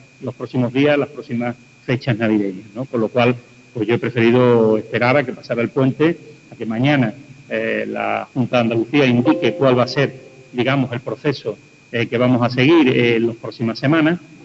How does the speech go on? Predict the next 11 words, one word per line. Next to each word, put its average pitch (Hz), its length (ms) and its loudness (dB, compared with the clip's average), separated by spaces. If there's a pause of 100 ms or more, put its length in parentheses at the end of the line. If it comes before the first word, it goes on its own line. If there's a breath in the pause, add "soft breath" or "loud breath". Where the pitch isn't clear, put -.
(100)
e 131 100 0
inmediatamente, 127 760 0
por 117 140 -10
tanto, 110 260 -10
la 107 100 -4
semana 107 300 -10
que 113 100 -4
viene, 131 300 0 (480)
eh, 113 340 2
poderles 123 380 2
decir 131 340 0